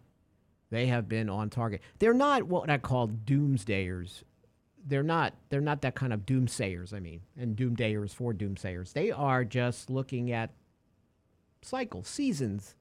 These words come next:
of a culture, and saying that winter is here. And winter means that the un-, the fiber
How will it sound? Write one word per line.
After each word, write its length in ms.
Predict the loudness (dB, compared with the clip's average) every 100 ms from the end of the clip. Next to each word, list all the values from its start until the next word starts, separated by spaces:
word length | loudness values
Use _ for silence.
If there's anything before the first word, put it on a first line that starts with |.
| _ -4
of 100 | -2
a 40 |
culture, 560 | 0 0 0 -4 -8 -10 _ _ _ _ _
and 180 | -4 -2
saying 240 | 0 0 0
that 260 | -2 -4 _ -8
winter 500 | -2 -2 0 0 0
is 360 | 0 0 0 -4 -16
here. 760 | -8 -2 2 2 2 0 -2 -8 _ _ _ _ _ _ -4
And 200 | -2 0
winter 320 | -2 -2 -2
means 380 | -2 -2 -4 -4
that 240 | -4 -4
the 140 | -2 0
un-, 260 | 0 -2 -6 -10
the 100 | -4
fiber 960 | -4 -6 -4 0 2 2 2 -2 -4 -6